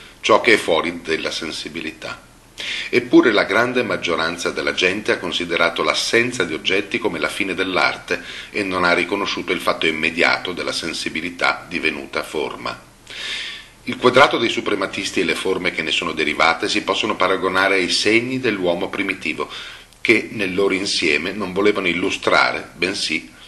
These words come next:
rappresentare la sensibilità del ritmo. Il suprematismo non ha creato un mondo nuovo della sensibilità,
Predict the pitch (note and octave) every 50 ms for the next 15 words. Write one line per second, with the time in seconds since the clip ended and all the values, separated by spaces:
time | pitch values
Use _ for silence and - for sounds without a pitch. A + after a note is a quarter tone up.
0 | - - - - F2 F2+ - - - G2 G2 E2+ F#2 F#2+ F#2+ F#2+ - - - C2
1 | C2 D#2+ D2+ D2 - - - F#2 E2 - - F2 E2 E2 E2+ E2+ - E2 D2+ -
2 | F2 E2 - E2 D#2 C2+ - - D2 C#2+ - - - - - _ _ - - -
3 | - - - - - - - - - - B2 B2+ A#2 - - - C3+ C3 C3 B2+
4 | B2 - C#3+ D3 D3 D#3 C#3 C3 A#2+ G#2 G#2 G#2+ A2 A#2 B2 B2+ - - - -
5 | G2 G2+ G2 F2+ E2+ E2 - F#2+ F#2 F2+ F2 F2+ F2+ F2+ E2+ F2 E2+ E2+ E2 E2
6 | - E2+ F2 E2 D#2+ D#2 - - D#2+ - - - D2 D#2 D2+ D2+ - - D2+ C#2
7 | -